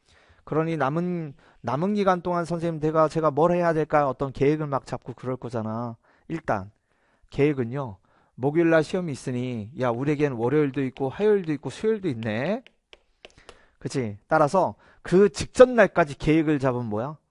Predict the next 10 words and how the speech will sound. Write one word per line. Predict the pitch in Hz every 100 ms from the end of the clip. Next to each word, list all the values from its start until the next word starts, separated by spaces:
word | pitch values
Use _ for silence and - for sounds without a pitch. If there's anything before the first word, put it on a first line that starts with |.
| _
그거는 | - 127 123
또 | 110
몽둥이 | 113 110 127 135 131
팩토리얼이에요. | - 185 202 190 143 107 104 135 170 _ _ _ _ _ _ -
어, | 135 196 156 101 _
몽둥이로도 | 113 175 214 202 175 165
안 | 117
끝나면 | - 190 185
안 | 113
돼. | 120 127 131 120